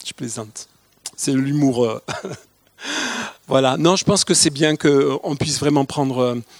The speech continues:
euh, ce temps de, de Sainte Seine. C'est, pour moi, c'est un temps important. Et, euh, de, on pourrait parler comme ça, et je pourrais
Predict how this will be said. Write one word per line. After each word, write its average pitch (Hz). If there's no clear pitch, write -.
euh, 139
ce -
temps 131
de, 123
de 123
Sainte 131
Seine. 131
C'est, 135
pour -
moi, 135
c'est 135
un 131
temps 127
important. 147
Et, 139
euh, 135
de, 135
on 160
pourrait 143
parler 151
comme 147
ça, 151
et 139
je 127
pourrais 151